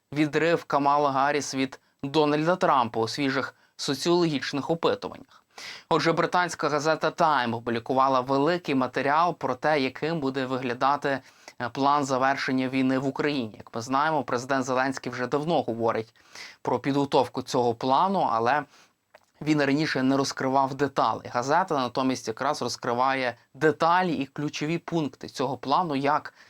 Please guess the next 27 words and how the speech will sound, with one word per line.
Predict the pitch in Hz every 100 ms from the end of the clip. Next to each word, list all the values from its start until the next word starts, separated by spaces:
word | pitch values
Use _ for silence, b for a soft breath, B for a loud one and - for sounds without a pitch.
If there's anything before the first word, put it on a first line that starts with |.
| B
президент | - 135 131 139 131
України | 139 - 127 151 180 156 131
планує | 131 123 139 143
завершувати, | 123 131 127 135 143 139 127 123 127 120 b b b -
е, | 120 117 117 113
війну | 135 135 139 170 185
і | - 135 139 113
на | 131
яких | 120 117 143 -
умовах. | 151 147 107 - -
Отже, | - - 120 - B B _
в |
першу | - 165 170 202
чергу, | 185 180 135 123 156 165 B B -
е, | 113 110
Зеленський | 131 135 139 165 165 156
буде | 143 139 135
вимагати | 135 131 123 139 147 135
від | 117
Сполучених | - 143 143 135 135 120
Штатів, | - 131 127 127 113 - -
Штатів | - 147 131 131
Америки | 120 139 170 156 123
та | 127
партнерів | 120 - 143 151 147
гарантій | 123 127 135 147 139 -
безпеки. | 139 143 - - 143 117 -